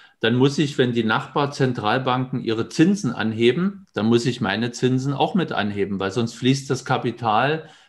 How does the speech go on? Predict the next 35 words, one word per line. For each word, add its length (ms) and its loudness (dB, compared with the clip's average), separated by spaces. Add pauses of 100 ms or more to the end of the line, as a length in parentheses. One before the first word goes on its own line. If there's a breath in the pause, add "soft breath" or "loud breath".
zu 160 0
denen 340 4
hin 460 0
und 560 2
ich 160 -2
hab 160 0
dann 160 2
ein 120 0
Problem 480 0
mit 180 -2
dem 80 -4
Umtauschkurs. 920 -2
Der 140 -6
ist 180 -12
dann 120 2
nämlich 300 0
nicht 200 -2
mehr 200 0
fest 420 -4
oder 240 0
in 60 -2
einem 100 -4
bestimmten 440 -2
Bereich, 420 0
sondern 440 -2
der 460 0
bewegt 380 2
sich 200 0
dann 340 0
zu 120 -6
meinen 240 0
Ungunsten 720 0
und 280 -2
zugunsten 760 0
der, 500 0